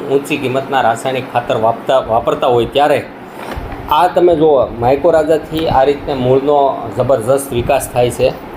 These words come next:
અને તંતુ મૂળનો વિકાસ થાય છે. એટલે સૌ, અ, ગુજરાતના મ-, અ,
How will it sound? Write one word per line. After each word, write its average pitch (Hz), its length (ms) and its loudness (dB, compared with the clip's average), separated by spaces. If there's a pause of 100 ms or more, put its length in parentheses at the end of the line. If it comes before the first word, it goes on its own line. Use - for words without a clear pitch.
(100)
અને 123 460 0 (120)
તંતુ 143 280 2
મૂળનો 139 640 2 (120)
વિકાસ 131 380 0
થાય 113 140 0
છે. 120 440 -6 (180)
એટલે 156 340 2 (300)
સૌ, 151 160 2
અ, 131 640 0
ગુજરાતના 139 440 -2
મ-, 135 100 -4
અ, 123 200 -4